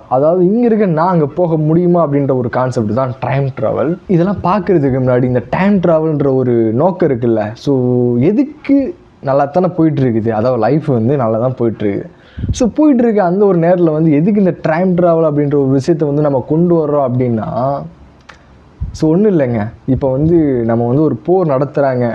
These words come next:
நம்ம இந்தியாவுல ஒரு போர் நடக்குறாங்கன்னு வச்சுக்கோங்களேன், நடத்துறாங்க. So, இப்போ நடத்தும்போது, அதை முன்னாடியே நம்ம அழிவை தடுக்கிறதுக்கு ஒரு இன்ஃபர்மேஷனை வந்து நம்ம ஃபியூச்சர்லேருந்து கொண்டு வந்தோம் அப்படின்னா, so, அது நமக்கு யூஸ்ஃபுல்லாக இருக்குன்னு தானே.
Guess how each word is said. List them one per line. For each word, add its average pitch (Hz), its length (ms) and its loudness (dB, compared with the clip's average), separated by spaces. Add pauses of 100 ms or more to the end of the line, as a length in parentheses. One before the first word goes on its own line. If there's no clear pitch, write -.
நம்ம 117 420 0
இந்தியாவுல 135 380 2
ஒரு 151 180 0
போர் 151 220 -2
நடக்குறாங்கன்னு 127 600 0
வச்சுக்கோங்களேன், 107 440 -4 (100)
நடத்துறாங்க. 117 460 -4 (840)
So, - 100 -6
இப்போ 233 220 2
நடத்தும்போது, 202 600 2 (500)
அதை 170 220 0
முன்னாடியே 226 440 2
நம்ம 220 280 0
அழிவை 185 400 2
தடுக்கிறதுக்கு 180 960 0
ஒரு 170 160 4
இன்ஃபர்மேஷனை 202 640 2
வந்து 156 200 2
நம்ம 175 200 2
ஃபியூச்சர்லேருந்து 180 500 0
கொண்டு 170 340 2
வந்தோம் 147 280 0
அப்படின்னா, 117 400 -2 (880)
so, - 160 0
அது 185 80 0
நமக்கு 151 280 2
யூஸ்ஃபுல்லாக 175 420 2
இருக்குன்னு 139 300 -2
தானே. 113 200 -2